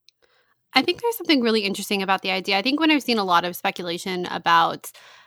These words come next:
uh, Ben coming back and Rey, it's, it's about Rey going to go get Ben, like, going through wherever <laughs> these different access points to bring Ben back.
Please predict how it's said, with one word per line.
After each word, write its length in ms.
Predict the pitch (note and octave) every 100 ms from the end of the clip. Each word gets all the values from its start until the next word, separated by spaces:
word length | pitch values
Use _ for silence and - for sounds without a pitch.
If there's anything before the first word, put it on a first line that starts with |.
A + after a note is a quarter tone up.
| -
uh, 320 | F3+ F3 F3 F3+
Ben 200 | G3 F#3
coming 280 | F3+ F#3+ F#3
back 320 | F3+ G3+ G3+
and 180 | G3 F#3
Rey, 260 | G3 F#3+ F3+
it's, 240 | F3 -
it's 220 | F3+ G3
about 500 | G#3 G3+ G3 F#3+ F#3 -
Rey 680 | F#3 F#3+ F#3 F3+ F3+ F3+ - -
going 340 | F#3 F3+ F3+
to 120 | F3 F#3
go 180 | F3+
get 380 | E3+ D#3+ F3+ G3 - _ -
Ben, 600 | F#3+ A3 A3+ A#3+ B3 A#3
like, 180 | F3+ F3+
going 300 | F#3 F3+ F3+
through 480 | - F3+ F#3 F#3 F#3+ G#3 _ _ - - - -
wherever 720 | F3+ F#3 F#3 F#3 G3 G3 B3+ B4+ A#4+ A#4+ A4 G4+
<laughs> 480 | B3+ - A4+ F#4
these 180 | B3+ A#3+
different 300 | A3+ A3 G#3+
access 540 | F#3 F3+ - - A3 A3
points 540 | - A#3 A#3 A3 - _ -
to 580 | - G3+ G3 F#3+ E3+ - -
bring 400 | F#3+ G3+ G3 G3
Ben 260 | F#3+ F#3 F#3
back. 400 | E3+ F3 B3